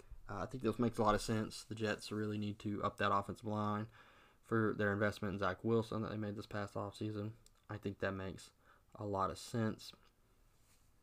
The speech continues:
Um, he's a really good guard, one of the better guards in the league. Um, really good run blocker.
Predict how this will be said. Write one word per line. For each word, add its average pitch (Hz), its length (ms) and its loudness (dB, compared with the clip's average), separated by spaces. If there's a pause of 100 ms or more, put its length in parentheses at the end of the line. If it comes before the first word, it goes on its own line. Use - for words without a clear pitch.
(800)
Um, 104 360 0
he's 113 160 -2
a 110 40 -2
really 117 180 6
good 107 120 0
guard, 104 340 2
one 110 140 0
of 110 40 2
the 110 120 0
better 101 140 4
guards 104 280 0
in 98 60 -2
the 98 60 -4
league. 104 340 -2 (680)
Um, - 360 -10 (2000)
really 143 240 8
good 123 160 8
run 120 160 10
blocker. 120 400 6